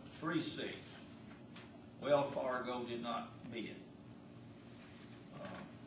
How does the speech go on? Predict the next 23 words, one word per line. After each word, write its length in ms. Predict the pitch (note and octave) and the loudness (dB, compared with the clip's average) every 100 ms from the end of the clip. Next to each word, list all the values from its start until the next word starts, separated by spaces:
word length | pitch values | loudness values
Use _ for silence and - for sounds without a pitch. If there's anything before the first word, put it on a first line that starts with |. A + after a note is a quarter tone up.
| - C#3 | -2 6
First 280 | D3 D3 | 6 6
National 400 | D3+ D3 C#3 B2 | 6 6 6 0
Bank 320 | B2+ D3 D3 D3 D3 - - - - - - - C3+ | 4 6 4 0 -6 -12 -12 -14 -14 -14 -14 -4 2
has 180 | C3+ A#2+ | 2 2
the 60 | |
highest 500 | - C#3+ B2+ B2 A#2+ - C3+ | 2 6 8 6 4 0 4
both 280 | C3+ B2 | 4 4
for 80 | A2+ A2 | -4 -2
one 220 | C3+ C3 C3 | -2 0 -2
year 300 | C3 B2 G#2 | -2 -2 -2
and 100 | - - | -4 -2
two 120 | C#3+ | 0
year. 300 | - - - - - - - - - - - - - - - - - - | 0 -4 -6 -10 -12 -14 -14 -14 -14 -14 -14 -14 -14 -14 -12 -12 -12 -10
My 120 | - - | -10 -2
question 380 | C3 B2+ - A#2 | 0 0 -2 -2
is, 200 | C3 C3 | -2 -2
do 80 | A#2+ | 0
we 80 | A#2+ | 0
wanna 220 | B2 C3 A#2+ | 0 -2 -2
do 80 | B2+ | -4
a 60 | B2 | -2
one 320 | A#2+ B2+ B2 | 0 -2 -2
year 280 | B2+ C3+ | -2 -2